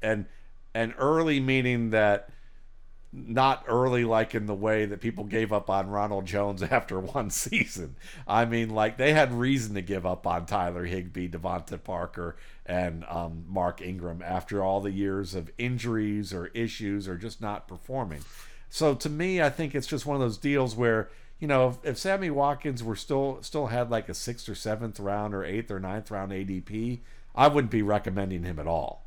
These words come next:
y-, you know, for, you know, but for as, the fact that you can get him at the end of your draft, to, and, and when I look at the reasons, then, you know, the, in terms of projecting, when I look at the reasons, I just think that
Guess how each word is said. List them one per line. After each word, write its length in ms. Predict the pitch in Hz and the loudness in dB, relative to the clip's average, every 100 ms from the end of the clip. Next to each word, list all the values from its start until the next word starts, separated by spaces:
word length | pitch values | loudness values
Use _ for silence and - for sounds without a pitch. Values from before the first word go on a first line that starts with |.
| - - - 82 | -14 -14 -12 -8
y-, 160 | 92 | -6
you 140 | 98 95 | -2 -2
know, 300 | 85 90 - - | 0 -2 -6 -6
for, 320 | 113 95 - 76 - | -2 0 -2 -8 -4
you 140 | 107 | -2
know, 120 | 95 | 0
but 320 | - 113 107 - - - - | 2 2 2 -2 -14 -14 0
for 240 | 127 117 | 6 8
as, 280 | 110 95 123 117 | 6 2 -8 -6
the 120 | 104 | -2
fact 300 | 139 143 160 | 2 2 2
that 80 | 131 | -2
you 80 | |
can 260 | 113 110 101 | -2 -4 -2
get 260 | 92 117 135 | 2 4 4
him 200 | 104 98 | 4 0
at 120 | 92 | -2
the 140 | 95 | -2
end 200 | 101 104 | 0 0
of 100 | 110 | 0
your 140 | 85 80 | -2 -4
draft, 640 | - 107 - 87 71 - - - - - | -2 -2 0 0 -2 -6 -14 -14 -14 -2
to, 240 | 117 113 120 | 0 0 0
and, 400 | 113 104 101 - | 0 0 -4 -2
and 180 | 101 104 | 0 0
when 120 | 107 | 2
I 120 | 101 104 | 2 2
look 320 | 113 143 131 | 4 2 2
at 140 | - | -2
the 80 | 98 | -2
reasons, 1300 | 90 95 104 120 143 160 175 180 214 202 - - - | -4 -2 -2 0 -2 -2 -4 -4 -8 -10 -12 -12 -10
then, 380 | 123 131 113 110 - | -4 0 0 -2 -4
you 160 | 120 | -2
know, 180 | 110 95 | 0 -2
the, 220 | 95 113 120 | -4 -6 -6
in 120 | 113 | -6
terms 260 | 139 156 127 | -4 -4 -6
of 100 | - | -6
projecting, 680 | 98 85 107 123 - 185 208 220 - - - - | -6 -2 -2 -2 -2 -4 -4 -6 -10 -16 -14 -2
when 140 | 117 | 4
I 60 | 120 | 4
look 260 | 120 156 160 | 6 4 4
at 160 | - | 0
the 80 | 117 | 0
reasons, 500 | 107 127 131 107 104 | 2 2 2 0 2
I 120 | 127 | 2
just 200 | 135 - | 2 0
think 240 | 143 123 - | 0 0 0
that 200 | 101 | -2